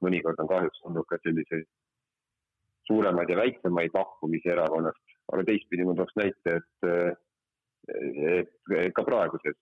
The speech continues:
eh, juhtkonnas, et kui varasemalt kogu aeg räägiti, et on suur lõhe vana Res Publica ja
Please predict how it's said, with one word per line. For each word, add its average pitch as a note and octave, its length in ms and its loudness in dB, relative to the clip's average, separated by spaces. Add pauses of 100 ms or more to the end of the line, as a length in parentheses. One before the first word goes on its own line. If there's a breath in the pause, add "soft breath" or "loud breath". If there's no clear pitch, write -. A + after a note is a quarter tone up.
(140)
eh, E2 460 0
juhtkonnas, E2+ 500 -2
et - 80 -8
kui F2+ 140 2
varasemalt E2+ 420 0
kogu F2 140 0
aeg D#2+ 100 -4
räägiti, F2 440 -2
et - 160 -4
on E2 100 -4
suur F2+ 260 2
lõhe G2 260 2 (720)
vana E2+ 280 0
Res - 200 -4
Publica F#2+ 600 0
ja E2 200 2